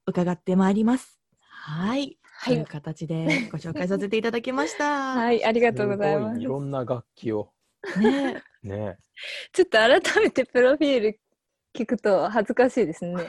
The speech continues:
Speaker 1: <laughs>
Speaker 2: 何言ってんだろうって思いますけど、自分で。
Speaker 1: いやー。
Speaker 3: ご自身で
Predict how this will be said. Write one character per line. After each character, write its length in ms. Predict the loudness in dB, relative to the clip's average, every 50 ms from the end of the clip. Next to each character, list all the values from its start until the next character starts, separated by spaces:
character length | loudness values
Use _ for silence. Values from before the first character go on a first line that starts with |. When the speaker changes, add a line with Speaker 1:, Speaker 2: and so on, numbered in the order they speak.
| 2 4
Speaker 1:
<laughs> 160 | 4 4 4 6
Speaker 2:
何 220 | 6 8 8 8
言 100 | 6 6
っ 20 |
て 220 | 4 6 6 6 8
ん 60 | 8
だ 100 | 6 8
ろ 120 | 8 6
う 20 | 6
っ 20 |
て 140 | 6 4 2
思 200 | 2 2 2 0
い 60 | 0
ま 160 | 0 -2 -4
す 100 | -4 _
け 140 | -6 -6 -4
ど、 160 | -4 -4 -8 -10 _ _ -20 _ _ -8
自 100 | -6 -4
分 280 | -2 -2 -2 0 0
で。 180 | 2 2 4 4 2 0 0 _ _ _ _ _ _ -20 _ _ _
Speaker 1:
い 180 | -12 -8 -6 -6
や 100 | -4 -4
ー。 60 | -2
Speaker 3:
ご 100 | 0 0
自 100 | 0 0
身 220 | -2 -2 -2 0
で 260 | 2 2 2 2 -2